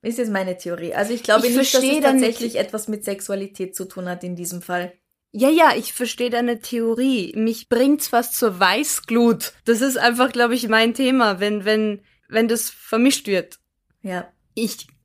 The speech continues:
Speaker 2: glaub schon auch, dass in dem Fall die Begrifflichkeit einfach aus Unüberlegtheit so gewählt ist. Auch zu der damaligen Zeit und grundsätzlich. Mich persönlich ärgert's nur einfach. Punkt.
Speaker 1: Darf's auch.
Speaker 2: Danke.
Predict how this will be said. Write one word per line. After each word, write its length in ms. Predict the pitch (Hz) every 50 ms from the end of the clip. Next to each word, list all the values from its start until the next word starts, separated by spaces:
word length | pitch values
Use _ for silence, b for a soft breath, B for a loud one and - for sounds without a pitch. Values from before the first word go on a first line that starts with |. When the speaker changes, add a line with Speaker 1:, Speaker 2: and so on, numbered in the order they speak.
| _ -
Speaker 2:
glaub 340 | - 190 180 175 190 190 -
schon 180 | - 226 208
auch, 240 | - - 190 202 196
dass 220 | - - 208 196 -
in 120 | 196 180
dem 240 | 180 180 185 202 202
Fall 200 | - 208 196 180
die 80 | 175
Begrifflichkeit 1000 | - - 180 - - 214 233 - - 214 214 - - - 202 190 190 190 - -
einfach 540 | - 180 180 180 175 - - 175 180 - - _ _ _ _ _
aus 460 | - 196 180 175 175 - - - - _ _ _
Unüberlegtheit 920 | - 233 233 226 220 202 196 196 196 190 185 185 - - - 190 180 175 -
so 180 | - - 185 165
gewählt 500 | 170 175 156 165 170 165 170 170 165 -
ist. 380 | - 175 160 - - - - _ _ _ _ _ _ _ _ _ _ _ _
Auch 220 | - 185 196 -
zu 100 | - -
der 120 | 196 175 170
damaligen 580 | - 170 170 175 170 170 165 165 156 - 151
Zeit 440 | - - - 165 165 160 160 - -
und 240 | _ - 160 147 -
grundsätzlich. 840 | - - 175 175 170 - - - - - - - - - - _ _ _ _ _ _ _ _
Mich 440 | - 185 180 185 190 196 190 - -
persönlich 680 | - 190 165 - - 175 170 165 165 170 165 - - _ -
ärgert's 420 | - 185 170 160 160 160 156 - -
nur 140 | 175 160
einfach. 400 | 165 165 170 170 - - - _ _ _ _ _ _
Punkt. 400 | - - 175 165 156 - - _ _ _ _
Speaker 1:
Darf's 320 | - 185 175 185 - - -
auch. 240 | 180 175 165 165 - _ _ _ -
Speaker 2:
Danke. 480 | - 190 180 175 - - 160 151 151 _